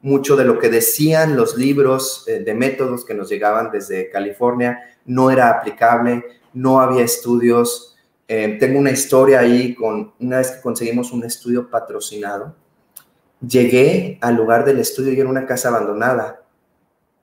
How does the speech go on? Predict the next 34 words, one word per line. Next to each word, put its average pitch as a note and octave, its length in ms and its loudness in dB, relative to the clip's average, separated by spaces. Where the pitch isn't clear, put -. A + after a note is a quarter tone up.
Y C3+ 120 0
entonces B2 320 -2
le C3 60 0
llamo B2 220 2
al B2+ 60 -4
productor B2 320 -4
y B2+ 40 -2
le B2 80 0
digo, A#2+ 120 2
"Oye, C#3+ 160 4
aquí C#3 180 0
no C#3 100 0
hay C#3+ 60 0
nada." C#3+ 220 0
Y C3 40 -2
me B2+ 60 -2
dice, B2 180 -4
"Sí, G#3+ 220 -2
esa G3+ 160 2
es G3 60 -2
la G3+ 60 2
dirección. F3+ 640 -2
Vete C3 300 4
al F#3 160 2
patio E3+ 560 2
y C3+ 160 -4
entra", C3+ 520 -2
este, A2 600 -4
tenía A#2+ 200 -4
un C3 120 -6
sótano C3 560 -2
esa, G#2+ 340 -4
esa A2+ 260 -8
casa. D#3 500 -4